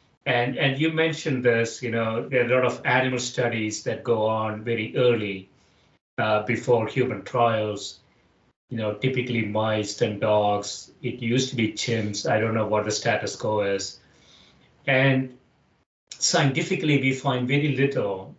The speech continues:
uh, information in animal studies that correlate with human, uh, efficacy. And so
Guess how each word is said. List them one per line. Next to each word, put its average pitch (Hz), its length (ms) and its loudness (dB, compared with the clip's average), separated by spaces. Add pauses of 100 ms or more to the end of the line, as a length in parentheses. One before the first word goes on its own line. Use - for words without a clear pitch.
(140)
uh, 107 380 -2
information 123 720 -2
in 104 140 -4
animal 104 320 -4
studies 107 560 -2
that - 160 -6
correlate 107 520 -2
with 107 160 -8
human, 98 540 -4 (720)
uh, 101 260 2
efficacy. - 800 -4 (760)
And 123 220 2
so 120 680 6